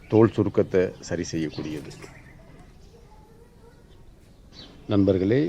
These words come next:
அவரையில வெள்ளை பூக்கள் பூக்கிற அவரை மருத்துவ குணங்கள் அதிகமானது.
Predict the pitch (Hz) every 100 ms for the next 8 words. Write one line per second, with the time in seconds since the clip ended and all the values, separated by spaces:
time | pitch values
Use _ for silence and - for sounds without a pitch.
0 | - - - - 92 110 110 95 123 -
1 | - - - - - - - - 98 113
2 | 139 135 110 - 107 - - - - -
3 | 90 - 92 90 92 - - - - -
4 | - 87 92 95 95 - - - - -
5 | - - - - 92 92 104 90 90 85
6 | 85 82 87 85 82 78 87